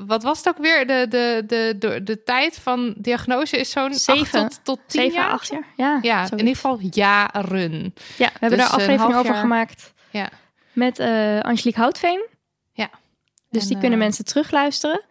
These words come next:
Speaker 2: En trouwens, endometriose, ik dacht baarmoeder, ik dacht overgang. Ik weet niet of dat een hele s-, logische stap is in mijn hoofd. Misschien een beetje. We kregen een paar mailtjes van, "Hey, leuke aflevering over de overgang. Weten jullie dat je ook in de overgang kan komen als je jong bent?"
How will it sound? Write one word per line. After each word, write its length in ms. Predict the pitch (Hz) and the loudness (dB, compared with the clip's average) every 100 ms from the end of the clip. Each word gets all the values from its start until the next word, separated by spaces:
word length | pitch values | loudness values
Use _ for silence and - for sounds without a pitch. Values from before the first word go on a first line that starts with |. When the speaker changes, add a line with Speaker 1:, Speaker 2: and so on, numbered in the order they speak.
| _ _ _ _ _ _ _ _ _ _ | _ _ _ _ _ _ _ _ _ _
Speaker 2:
En 680 | 349 403 254 220 254 381 330 _ _ _ | 2 4 4 4 2 0 -6 _ _ _
trouwens, 680 | 254 226 190 220 294 - - | 2 2 4 2 0 -4 -2
endometriose, 840 | 226 220 214 208 220 220 226 220 | 2 4 2 2 2 2 2 -2
ik 140 | - 196 | -2 -2
dacht 200 | 202 - | -4 0
baarmoeder, 460 | 208 214 202 208 | 2 2 2 2
ik 100 | 214 | 0
dacht 180 | 208 - | -2 -2
overgang. 420 | 214 202 - 202 208 | -2 -2 -2 0 0
Ik 80 | 196 | 0
weet 140 | 196 | 0
niet 120 | 196 | 0
of 80 | 202 | -2
dat 160 | 202 190 | -4 0
een 80 | |
hele 180 | 196 202 | 0 0
s-, 240 | 202 - - _ | -2 -8 -12 _
logische 440 | - 202 196 190 - | 0 0 0 -4 -2
stap 220 | 220 208 | -2 -2
is 120 | 190 | 0
in 60 | 202 | 0
mijn 120 | 202 | 2
hoofd. 220 | 202 - | 0 -2
Misschien 220 | 226 233 | -2 2
een 60 | 214 | 2
beetje. 280 | 208 226 262 | 2 2 0
We 100 | 269 | 2
kregen 300 | 320 311 330 | 2 2 0
een 80 | |
paar 180 | 302 311 | 2 2
mailtjes 360 | 285 330 - 262 | 4 2 0 0
van, 200 | 269 233 | 0 2
"Hey, 260 | 277 285 - - - _ | 4 2 0 -14 -20 _
leuke 280 | - 269 269 | 2 2 4
aflevering 400 | 269 269 269 262 | 2 2 2 2
over 140 | 262 | 0
de 60 | 269 | 0
overgang. 560 | - 294 254 - 214 226 - - _ | 0 0 0 -2 0 -2 -8 -20 _
Weten 240 | 247 269 285 | 2 2 2
jullie 140 | 269 | 2
dat 160 | 269 262 | 2 0
je 80 | - | 0
ook 200 | 247 254 | 0 2
in 60 | |
de 80 | 240 | 2
overgang 440 | - 254 220 233 | 2 0 -2 0
kan 140 | 220 214 | 0 0
komen 340 | 226 220 220 | 0 2 2
als 200 | 226 - | 0 -2
je 120 | 233 | 0
jong 320 | 208 302 320 214 | 2 4 4 2
bent?" 420 | 196 202 - | 0 -2 -8